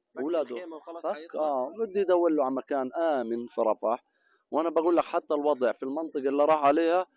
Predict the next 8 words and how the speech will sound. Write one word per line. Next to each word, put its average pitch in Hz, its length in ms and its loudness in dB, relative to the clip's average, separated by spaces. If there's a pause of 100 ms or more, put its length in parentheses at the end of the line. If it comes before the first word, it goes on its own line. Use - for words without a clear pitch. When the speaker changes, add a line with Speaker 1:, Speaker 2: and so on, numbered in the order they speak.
(340)
Speaker 2:
امبارح 123 520 4
على 110 100 4
الفجر 170 400 2
قصفوا 202 480 -2
فيها. 95 320 -10 (1120)
عند 107 180 -6
بير 170 140 0
كندا. 151 440 -2